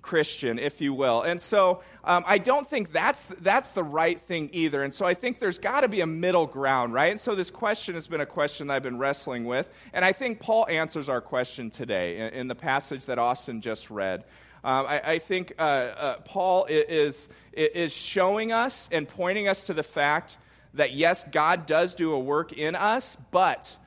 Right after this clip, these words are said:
we have got a responsibility, a job, a, a, a, a, just the, we can work alongside him. And so, uh, so the,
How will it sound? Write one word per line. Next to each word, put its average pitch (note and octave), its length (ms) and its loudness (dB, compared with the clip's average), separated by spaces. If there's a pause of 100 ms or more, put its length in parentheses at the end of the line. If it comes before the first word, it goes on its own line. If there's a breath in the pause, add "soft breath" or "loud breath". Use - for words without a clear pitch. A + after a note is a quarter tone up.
(160 soft breath)
we D#3 300 -4
have F3+ 220 -4
got C#3+ 260 4
a C#3+ 60 -2
responsibility, C#3 880 -4
a A#2 80 -4
job, C#3 440 0
a, A#2+ 460 -2
a, C3 80 -2
a, A#2 340 -8
a, G#2+ 180 0 (120)
just C#3 380 -10
the, B2 140 -2 (920 soft breath)
we E3+ 140 -6
can D#3 640 2
work E3+ 280 2
alongside C#3 800 0
him. G2 400 -8 (360 soft breath)
And D3+ 140 -2
so, E3+ 340 4
uh, D3 540 4
so F3+ 260 -4
the, E3 320 2